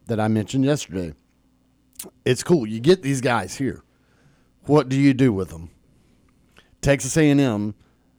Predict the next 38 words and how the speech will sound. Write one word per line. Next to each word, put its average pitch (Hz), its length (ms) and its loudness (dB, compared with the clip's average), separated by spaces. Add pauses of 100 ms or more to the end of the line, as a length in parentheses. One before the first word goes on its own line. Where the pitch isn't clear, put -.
(140)
had 110 540 0 (520)
last 123 400 -2
year, 117 160 4
or 104 60 2
two 151 160 0
years 127 260 6
ago, 104 240 0
I 101 80 0
guess 104 200 -4
it - 80 -8
was, 101 380 -2 (220)
uh, 101 320 -2 (300)
had 117 280 -2
the 110 80 -6
class, 117 440 0
number 127 220 2
one 147 180 4
class 135 320 0
in 131 80 -2
the 123 80 -4
country, 120 440 -2
and 107 100 0
everybody 113 360 0
said 117 200 -4
it 113 80 0
was 107 160 -4
the 104 100 -6
best 127 260 -2
recruiting 147 300 0
class 123 480 -4 (120)
ever, 98 360 -6 (300)
like, 104 240 -6
as 107 120 -10
far 113 300 0
as 95 140 -10 (560)
the 113 200 -8
stars 120 600 2
and 107 260 -6